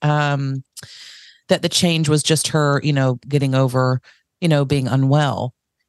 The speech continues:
And, um, and then I slowly started to notice things like her eyes had gone inward. And I tell this story about how it's quite sad. It feels like one day you go to bed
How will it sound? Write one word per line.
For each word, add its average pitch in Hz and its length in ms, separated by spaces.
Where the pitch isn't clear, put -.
And, 165 540
um, 156 500
and 160 100
then 170 100
I 170 100
slowly 160 540
started 151 300
to 151 80
notice 143 380
things 143 300
like 135 260
her 143 260
eyes 139 280
had 135 120
gone 135 200
inward. 131 580
And 123 300
I 185 120
tell 220 200
this 233 160
story 156 320
about 139 260
how 131 460
it's 175 160
quite 190 240
sad. 147 260
It 127 100
feels 165 260
like 160 180
one 151 200
day 156 140
you 147 100
go 151 120
to 143 80
bed 135 420